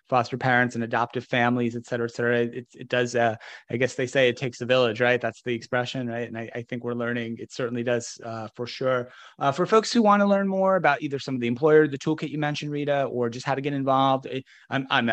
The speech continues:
I'm imagine you, you won't turn away donations to the cause, et cetera, et cetera.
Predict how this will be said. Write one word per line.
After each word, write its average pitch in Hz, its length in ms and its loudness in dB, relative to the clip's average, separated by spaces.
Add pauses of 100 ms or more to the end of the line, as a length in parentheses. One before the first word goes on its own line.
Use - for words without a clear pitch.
I'm 127 160 0
imagine 135 440 2
you, 131 160 -2
you 135 160 -6
won't 135 200 0
turn 139 200 -2
away 131 180 2
donations 131 580 0
to 143 120 -4
the 131 60 -6
cause, 135 360 2
et 131 140 -6
cetera, 131 220 0
et 160 100 -2
cetera. 143 220 4